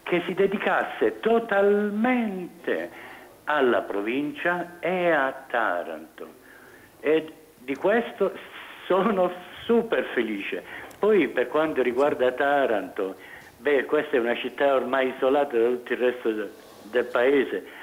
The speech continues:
senza collegamenti ferroviari, senza aerei, visto che io sono uno di quelli che fa tanta battaglia per mettere i voli passeggeri di linea.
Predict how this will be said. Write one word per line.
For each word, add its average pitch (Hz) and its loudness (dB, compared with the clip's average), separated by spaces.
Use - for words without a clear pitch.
senza 139 0
collegamenti 151 2
ferroviari, 131 0
senza 151 -2
aerei, 135 2
visto 120 -2
che - -4
io 120 2
sono 127 -2
uno 123 0
di 120 -4
quelli 120 0
che 117 -2
fa 123 2
tanta 135 0
battaglia 131 2
per 123 0
mettere 123 0
i 120 0
voli 127 2
passeggeri 120 0
di 113 -2
linea. 107 -4